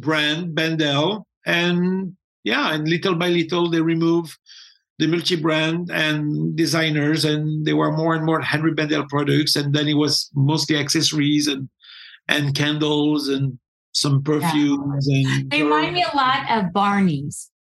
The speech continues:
Speaker 2: Remember Barney's here in Beverly Hills?
Speaker 1: No, but Barney's, of course, even in New York, Barney's is, was exciting. But it's, it's, I think that the problem with Bendel at the end is that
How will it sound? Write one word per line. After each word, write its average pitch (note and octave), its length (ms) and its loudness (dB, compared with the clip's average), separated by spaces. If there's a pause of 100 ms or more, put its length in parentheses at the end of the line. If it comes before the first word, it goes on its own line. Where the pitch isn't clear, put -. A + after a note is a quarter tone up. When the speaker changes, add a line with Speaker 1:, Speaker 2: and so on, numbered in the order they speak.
Speaker 2:
Remember G#3+ 280 2
Barney's G#3 580 2
here F#3+ 380 0
in F3 240 2
Beverly F3+ 380 2
Hills? F3+ 420 2 (340)
Speaker 1:
No, A3 380 0
but E3+ 160 -2
Barney's, F#3 360 0
of G3 240 0
course, A#3 280 0
even E3 200 0
in E3+ 140 0
New F#3 100 0
York, F#3+ 280 2
Barney's D#3 360 2
is, C#3 120 0
was D#3 180 0
exciting. G3 340 0 (280)
But F3 320 -2 (400)
it's, C#3 280 0
it's, - 460 -2 (260)
I F3+ 120 0
think A3+ 380 -2
that E3 360 0 (340)
the E3 160 0
problem F#3+ 420 0
with D#3 180 0
Bendel E3+ 360 0
at D#3 140 0
the D3+ 240 2
end D#3+ 480 0 (560)
is D#3 360 0
that D#3 500 0